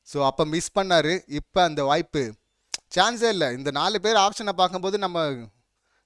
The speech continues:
யாரும் கெஸ் பண்ணவே முடியாது ரஞ்சித் ஜெயிப்பாரு அப்படின்னு சொல்லிட்டு. ஆனா ஜெயிச்சிருக்கிறாரு. அந்த மாதிரி ஒரு டாஸ்க்கை வச்சிருக்கிறாங்க. அது என்ன டாஸ்க்கோ வெயிட் பண்ணி தான் பார்க்கணும். So ப்ரெஷர் வருதா, கவுண்டம்பாளையம் வெளியே வராரா அப்படின்னு சொல்லிட்டு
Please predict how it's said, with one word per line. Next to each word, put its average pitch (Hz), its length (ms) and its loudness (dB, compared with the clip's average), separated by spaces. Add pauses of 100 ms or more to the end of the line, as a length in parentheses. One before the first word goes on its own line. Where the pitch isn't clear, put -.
யாரும் 170 260 2
கெஸ் 165 260 -2
பண்ணவே 220 220 -2
முடியாது 160 300 -2
ரஞ்சித் 151 340 -4
ஜெயிப்பாரு 143 340 -4
அப்படின்னு 120 160 -8
சொல்லிட்டு. 120 500 -10
ஆனா 131 160 -10
ஜெயிச்சிருக்கிறாரு. 147 760 -6
அந்த 131 220 -10
மாதிரி 175 240 -2
ஒரு 160 220 -8
டாஸ்க்கை 175 240 -4
வச்சிருக்கிறாங்க. 151 580 -4 (340)
அது 143 160 -8
என்ன 160 340 -6
டாஸ்க்கோ 151 420 -2
வெயிட் 156 220 -6
பண்ணி 151 160 -8
தான் 147 200 -4
பார்க்கணும். 139 460 -8 (600)
So 190 200 -4
ப்ரெஷர் 196 360 2
வருதா, 180 500 4
கவுண்டம்பாளையம் 165 480 0
வெளியே 147 200 -2
வராரா 143 340 2
அப்படின்னு 131 260 -6
சொல்லிட்டு 127 360 -6